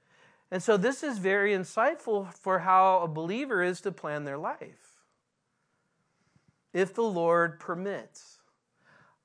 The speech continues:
I'd like to do this. God may be calling me. I feel God calling me to do this, but at the end of the day, if God is calling us to do something,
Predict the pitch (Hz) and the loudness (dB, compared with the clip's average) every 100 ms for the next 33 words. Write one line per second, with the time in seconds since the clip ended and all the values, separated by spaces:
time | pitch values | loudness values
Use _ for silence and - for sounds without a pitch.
0 | _ - 190 160 160 185 254 - 220 185 | _ 2 2 2 0 0 0 -8 -8 -8
1 | 170 180 233 - - _ _ _ _ _ | -6 -6 -8 -12 -20 _ _ _ _ _
2 | - 170 196 196 202 196 185 - 196 214 | 0 6 6 6 0 -2 -4 -4 0 0
3 | 262 214 156 156 185 208 175 180 - 190 | 0 -2 -4 -2 0 2 4 4 2 0
4 | 190 262 208 190 190 - _ 190 160 240 | 2 0 -2 -4 -6 -14 _ -6 -4 -2
5 | 240 208 202 190 180 185 196 220 185 202 | 0 0 0 -2 -4 -4 -2 -2 0 0
6 | 196 170 156 185 190 196 175 - 185 214 | 0 -2 -2 4 4 4 -2 -6 -4 -4
7 | 220 220 196 196 196 170 147 175 190 - | -4 -4 -2 -2 -4 -10 -8 -8 -8 -10
8 | 202 220 220 | -10 -8 -8